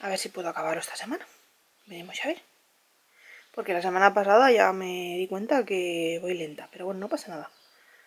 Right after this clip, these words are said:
Poco a poco. Además, también ha sido bueno disfrutar y salir, que también hacía falta.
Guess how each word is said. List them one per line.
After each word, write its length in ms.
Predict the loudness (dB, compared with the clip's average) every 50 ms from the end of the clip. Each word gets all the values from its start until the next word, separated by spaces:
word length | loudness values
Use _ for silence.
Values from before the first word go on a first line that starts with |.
| _ _ _ _ _ _ _ _ _ _ _
Poco 180 | -6 -4 -4
a 40 | -4
poco. 260 | -4 -6 -10 -12 -14 _ _ _ _ _ _
Además, 260 | -2 0 0 0 0
también 240 | -4 -8 -6 -4 -4
ha 60 | -4
sido 220 | -2 0 0 2 2
bueno 200 | 0 -2 -4 -4
disfrutar 400 | -6 -8 -10 -12 -6 -4 -6 -4
y 80 | -6
salir, 340 | -8 -10 -12 -12 -14 -16 -20 -20 _
que 120 | -20 _
también 260 | _ -16 -14 -12 -12 -12
hacía 220 | -12 -12 -14 -12
falta. 320 | -12 -12 -12 -10 -14 -14